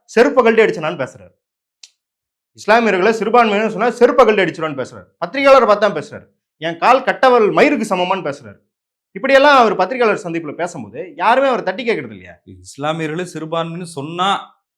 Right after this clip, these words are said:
Speaker 1: ஆமா.
Speaker 2: ஆ.
Speaker 1: ஏங்க, இ-, இதெல்லாம் வந்து எப்படி அப்படின்னா, இது வந்து எதிர்த்தாப்புல உட்காந்துருக்கோன்னு, "டேய், உ-, ஏதாவது ஒரு கெட்ட வார்த்தை சொல்லு, டேய், நான் உன்னை அப்படின்னு திட்டிடுவேன்டா" அப்படின்றது. அப்படின்னா என்ன அர்த்தம்? அப்படின்னு திட்டுறேன்னு தானே அர்த்தம். இதெல்லாம் வந்து,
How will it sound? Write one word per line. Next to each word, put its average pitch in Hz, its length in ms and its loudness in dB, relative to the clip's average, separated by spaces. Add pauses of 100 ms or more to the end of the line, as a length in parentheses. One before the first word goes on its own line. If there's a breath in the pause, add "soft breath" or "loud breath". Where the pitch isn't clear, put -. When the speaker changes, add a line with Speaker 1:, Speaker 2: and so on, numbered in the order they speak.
(140)
Speaker 1:
ஆமா. 254 120 2
Speaker 2:
ஆ. 131 320 0 (340)
Speaker 1:
ஏங்க, 151 180 -6 (160)
இ-, 95 240 -18 (400)
இதெல்லாம் 165 360 2
வந்து 202 160 0
எப்படி 180 240 0
அப்படின்னா, 147 600 -4
இது 160 100 -6
வந்து 190 180 -4
எதிர்த்தாப்புல 190 400 2
உட்காந்துருக்கோன்னு, 135 640 -8 (240)
"டேய், 175 260 0
உ-, 135 340 -8
ஏதாவது 170 180 2
ஒரு 156 120 0
கெட்ட 156 180 -2
வார்த்தை 165 180 -4
சொல்லு, 131 160 -10
டேய், 180 200 0
நான் 147 160 -2
உன்னை 131 160 -6
அப்படின்னு 202 300 0
திட்டிடுவேன்டா" 180 420 0
அப்படின்றது. 113 380 -8 (800)
அப்படின்னா 151 220 -2
என்ன 214 180 2
அர்த்தம்? 156 320 2
அப்படின்னு 202 120 -2
திட்டுறேன்னு 220 300 0
தானே 208 140 2
அர்த்தம். 127 640 -4 (180)
இதெல்லாம் 208 300 2
வந்து, 220 220 6